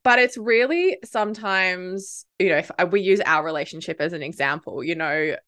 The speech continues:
like that conversation I said at the beginning, I'm like, "Oh God, Amy," you know? And now I'm like, "No, this woman is someone, she's a human being with feelings, values, relationships, hobbies, all of these things,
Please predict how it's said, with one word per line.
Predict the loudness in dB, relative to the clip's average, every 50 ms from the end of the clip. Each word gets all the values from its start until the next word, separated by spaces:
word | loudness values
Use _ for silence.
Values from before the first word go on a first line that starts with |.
| _ _ -20 -20 -20 -20 _ _ _ -10
like | -4 -2 -2 -2 0 0
that | -2 -2 -2
conversation | -4 -6 -6 -4 -2 -2 -2 -2 -2 -6
I | -6
said | -2 0 -2
at | 0
the | -2 -4
beginning, | -4 0 0 0 0 -2
I'm | -4 -4
like, | -6 -8 -10 _
"Oh | -18 -14
God, | -6 -4 -2 -2 -2 -2
Amy," | -2 -2 -2 -2 -4 -6
you | -8 -10 -10
know? | -10 -10 -8 -6 -8 -8 -8 _ -20 -20 -20 -20 -20 -20 -20 -12 -2
And | 0 2 4
now | 4 6 6 6 6
I'm | 4 4 4
like, | 2 0 0 0
"No, | 0 2 4 4 4 4 2
this | -2 -6 -8 -8
woman | -8 -4 -2 -2 0 0 0 -2 -2 -4 -6 -8 -8 -4
is | -2 -2 -2 -2 -2 0
someone, | 0 0 2 2 0 2 2 2 2 0 -2 -6
she's | -4 -4 -4 -4
a | -4
human | -4 -2 -2 0 0 0
being | 2 0 0 0 -2 -4 -4 -4 -4 -4 -6 -8 _ -4
with | 0 2 2 2 0 -4 -18 _ -20 -10 0
feelings, | 2 4 4 6 6 4 4 4 2 0 -4 -10 -10 -12 -20 -14
values, | -4 0 2 2 4 2 2 0 -2 -2 0 -2 -2 -4 -6 -10 -16 _ _ _ -20 -20 _ -4
relationships, | -4 0 2 2 2 2 0 -2 -6 -8 -8 -8 -4 0 2 2 2 2 0 -4 -10 -20 -20
hobbies, | -12 -4 0 0 0 2 0 -2 -2 -4 -4 -2
all | 0 2 2 2
of | 0
these | 0 -4 -6 -6 -6
things, | -4 -2 -2 -2 -2 -4 -6 -10 -12 -14 -14